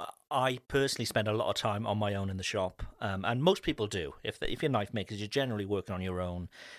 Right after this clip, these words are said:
in a shop. I think particularly now with the, you know, with the current situation where people don't necessarily have things to look forward to, uh, winter's drawing in, so it's getting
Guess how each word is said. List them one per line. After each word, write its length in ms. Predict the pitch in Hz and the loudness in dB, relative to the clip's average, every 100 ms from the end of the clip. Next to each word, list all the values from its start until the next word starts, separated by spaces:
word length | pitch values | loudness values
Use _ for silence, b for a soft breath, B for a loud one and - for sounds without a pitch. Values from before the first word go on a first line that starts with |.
| B | B
in 120 | 131 | 0
a 40 | 127 | 2
shop. 480 | - 107 95 - - B B B B B B - | 2 0 0 -2 -6 B B B B B B 2
I 100 | 123 | 2
think 220 | 156 123 | 2 -2
particularly 500 | - - 180 185 165 | 0 0 2 4 4
now 460 | 143 135 127 127 | 6 6 6 4
with 320 | 127 123 123 - | 2 2 0 2
the, 120 | 113 | 2
you 100 | 123 | 2
know, 120 | 123 | 0
with 240 | 110 110 - | 0 -4 -10
the 80 | |
current 380 | - - 131 123 | -4 4 4 4
situation 600 | - 113 120 117 107 120 | -2 0 2 2 2 0
where 120 | 113 107 | 2 2
people 240 | 123 110 | 0 0
don't 280 | 110 117 110 | 0 0 0
necessarily 420 | 110 - 127 110 | -2 2 2 2
have 120 | 110 | 0
things 260 | - 113 104 | -2 -2 0
to 80 | 110 | -4
look 160 | - | -6
forward 600 | - - 120 113 113 107 - | -10 2 4 6 2 -2 0
to, 500 | 123 113 107 104 107 - | 2 4 2 0 -4 -8
uh, 320 | 87 85 78 | -8 -8 -8
winter's 600 | 85 92 117 117 - 113 - | -10 -4 -2 -2 -2 -2 0
drawing 420 | 113 107 107 104 | 2 4 2 2
in, 200 | 104 101 | 0 0
so 140 | 107 | -2
it's 80 | 92 | -4
getting 300 | - 69 82 | -4 -6 -8